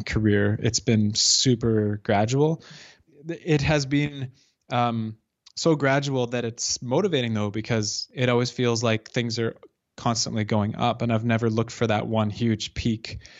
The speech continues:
to the point where it feels like, "Okay, now I've done everything I can do. Now it's all downhill from here." Like it, I've never felt like that. I always feel like things are still going up. So, um,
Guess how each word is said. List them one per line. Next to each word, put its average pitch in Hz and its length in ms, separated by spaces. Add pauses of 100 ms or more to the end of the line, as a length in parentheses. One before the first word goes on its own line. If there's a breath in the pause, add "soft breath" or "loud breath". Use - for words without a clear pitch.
(420 loud breath)
to 123 120
the 110 140
point 110 320
where 107 140
it 107 80
feels 110 220
like, 113 120
"Okay, 120 240
now 117 220
I've 113 160
done 117 160
everything 117 300
I 110 60
can 110 160
do. 113 240
Now 107 220
it's 107 100
all 110 140
downhill 110 400
from 110 160
here." 107 260
Like 101 220
it, 107 100 (320)
I've 110 160
never 113 260
felt 110 240
like 104 180
that. 98 180
I 98 100
always 107 260
feel 110 220
like 101 140
things 104 240
are 98 160 (1040 loud breath)
still 120 300
going 117 300
up. 110 320
So, 113 400
um, 107 380